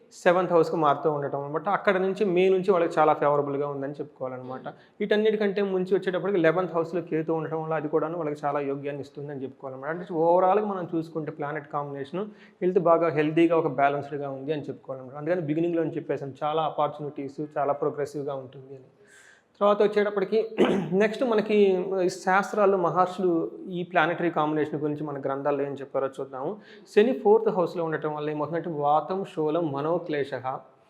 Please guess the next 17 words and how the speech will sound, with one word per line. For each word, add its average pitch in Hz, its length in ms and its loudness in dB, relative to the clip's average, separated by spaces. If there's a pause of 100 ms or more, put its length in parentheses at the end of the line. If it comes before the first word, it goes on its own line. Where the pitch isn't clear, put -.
(300)
భయం, 160 580 2 (260)
స్వస్థాన 170 720 2
హాని 156 480 0
కృత్. - 380 -4 (560)
"ప్రసూతి 196 540 2
దేహం 151 580 -4
పీడాంచ 165 560 0
సూర్యపుత్ర 151 800 -2 (100)
చతుర్దగతః" 135 680 -4 (220)
అని 143 140 -10
చెప్పేసి 160 300 -8
మనకు 160 260 -4
ఒక 143 100 -6
శ్లోకంలో 151 340 -4
చెప్పేశారు. 135 500 -12
దీనివల్ల 156 360 -4
ఏమవుతుందంటేనండి, 156 920 -4